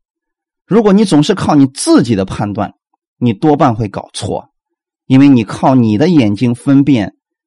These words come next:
你是会看走眼的。如果你靠的是神的眼，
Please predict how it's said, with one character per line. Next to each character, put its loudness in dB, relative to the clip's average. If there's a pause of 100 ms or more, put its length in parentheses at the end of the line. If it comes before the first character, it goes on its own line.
(240)
你 0
是 -2
会 -2
看 -4
走 -8
眼 -4 (180)
的。 -18 (1040)
如 0
果 2
你 0
靠 -4
的 -2
是 -8
神 -4
的 0
眼， -8